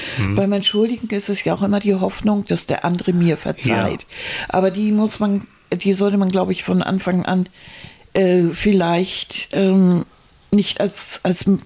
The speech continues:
Speaker 2: also, wie soll ich sagen, natürlich ist es schön, wenn das passiert, aber es kann, darf nicht das Ziel sein.
Speaker 1: Nee.
Speaker 2: Also ich entschuldige mich, damit der mir verzeiht.
Speaker 1: Mhm.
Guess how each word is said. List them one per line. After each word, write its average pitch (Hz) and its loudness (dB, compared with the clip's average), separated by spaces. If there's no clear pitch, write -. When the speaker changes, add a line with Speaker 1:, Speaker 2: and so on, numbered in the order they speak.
Speaker 2:
also, 185 0
wie 185 4
soll 208 2
ich 202 -2
sagen, 208 2
natürlich 202 0
ist - 0
es 156 0
schön, 226 2
wenn 220 2
das 220 0
passiert, 214 0
aber 190 0
es - -8
kann, 208 0
darf 190 0
nicht 214 0
das - -4
Ziel 226 2
sein. 135 -4
Speaker 1:
Nee. 135 4
Speaker 2:
Also 98 0
ich - -2
entschuldige 247 2
mich, 233 0
damit 196 -2
der 202 2
mir 208 2
verzeiht. 165 -2
Speaker 1:
Mhm. 110 2